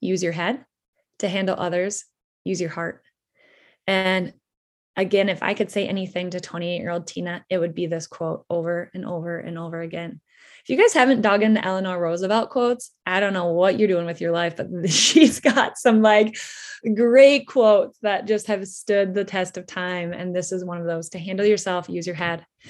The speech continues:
To handle others, use your heart." I love it. So let's move into stage two of leadership.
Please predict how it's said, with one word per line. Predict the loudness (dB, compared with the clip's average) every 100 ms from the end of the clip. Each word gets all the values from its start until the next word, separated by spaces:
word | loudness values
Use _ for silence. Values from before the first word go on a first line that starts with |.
| -20 _ -10
To |
handle | -6 -2 -2
others, | -2 -2 -2 -4
use | -10
your | -10
heart." | -10 -10 -10 _ _ _ _ _ -20 _ _ _ _
I | -4
love | -4 -2
it. | -6 -10 _ _ -20 _ _ _ _
So | 6 6
let's | 8
move | 6 6
into | 6 6 2
stage | 2 -8 -4 -2 0 -2 -4 -12 -12
two | -10 -2 0 2 2 0
of | -6 -4
leadership. | -4 -2 -4 -6 -8